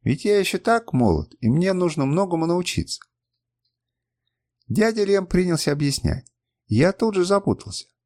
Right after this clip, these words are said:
Сначала мне стало ясно, что крошечные мохнатые существа по имени гены хромосомы послушно исполняли все, что потребовал дядя Лем. А затем он объяснил самыми простыми словами эту чепуху относительно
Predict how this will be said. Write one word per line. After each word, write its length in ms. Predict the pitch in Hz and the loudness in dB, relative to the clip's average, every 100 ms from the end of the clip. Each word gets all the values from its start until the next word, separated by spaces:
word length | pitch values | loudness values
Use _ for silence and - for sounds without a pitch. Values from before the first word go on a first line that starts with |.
| _ _ _ _ | _ _ _ _
Сначала 560 | - - 110 - 233 240 | -6 0 0 2 0 0
мне 160 | 233 | -2
стало 240 | - 214 214 | -2 0 0
ясно, 480 | 180 98 80 - 82 | 0 0 0 -4 -6
что 220 | - - | -4 -2
крошечные 600 | 196 208 165 - - 135 | 0 0 0 -4 -2 0
мохнатые 480 | 156 185 170 - 131 | 0 0 -2 0 -2
существа 720 | 151 - 190 - 240 262 139 | -2 -2 -2 0 0 0 -2
по 180 | - 139 | 0 2
имени 480 | 139 131 127 113 | 2 2 4 2
гены 300 | 120 151 110 | 2 2 2
хромосомы 720 | 107 135 131 147 - 92 87 - _ _ _ _ | 0 0 0 0 0 -2 -2 -8 _ _ _ _
послушно 640 | - 101 - 247 220 - | -2 -2 -2 -4 -2 0
исполняли 500 | 160 - 160 185 175 | 0 0 0 2 0
все, 260 | 170 - 214 | 0 0 -2
что 180 | - 156 | -2 -2
потребовал 480 | 156 196 202 180 139 | 0 0 0 0 2
дядя 260 | 147 156 | 2 2
Лем. 280 | 113 71 78 _ _ _ - _ _ _ - | 0 0 -4 _ _ _ -20 _ _ _ -4
А 200 | 87 98 | 0 2
затем 400 | 165 - 226 220 | 0 0 0 0
он 120 | 208 | 0
объяснил 520 | 208 214 - 226 214 | 0 -2 -2 -4 -2
самыми 460 | - 214 202 196 175 | 0 2 2 -2 0
простыми 440 | 185 170 185 170 | 0 2 0 0
словами 480 | - 202 226 208 151 | 2 2 2 2 0
эту 280 | 185 165 170 | -2 -2 -4
чепуху 600 | - - 190 - 233 - | -6 -2 -4 -4 -8 -4
относительно 680 | 131 - 156 - 202 180 | -2 0 -2 -2 -4 -4